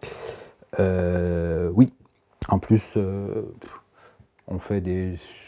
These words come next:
choses super jolies avec juste une scie sauteuse et une défonceuse. On va voir ça aujourd'hui. Euh, en menuiserie, la défonceuse, c'est un des outils, euh, électroportatifs les plus indispensables qui existent, voire, euh,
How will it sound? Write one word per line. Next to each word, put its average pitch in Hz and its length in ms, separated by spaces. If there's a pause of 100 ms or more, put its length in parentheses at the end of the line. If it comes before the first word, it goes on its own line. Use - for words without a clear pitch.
(260)
choses 95 420
super 101 480
jolies 95 300
avec 87 200
juste - 280
une 95 100
scie 92 140
sauteuse 98 400
et - 20
une 90 140
défonceuse. 90 580
On 90 80
va 82 120
voir 78 200
ça - 140
aujourd'hui. 87 680 (720)
Euh, 95 180 (160)
en 104 160
menuiserie, 98 540
la 98 100
défonceuse, 98 800 (560)
c'est 92 360
un 85 180
des 82 240
outils, 98 560
euh, 87 160
électroportatifs 92 1080
les 87 280
plus 101 340
indispensables 92 840
qui - 140
existent, 87 540
voire, 92 320
euh, 82 200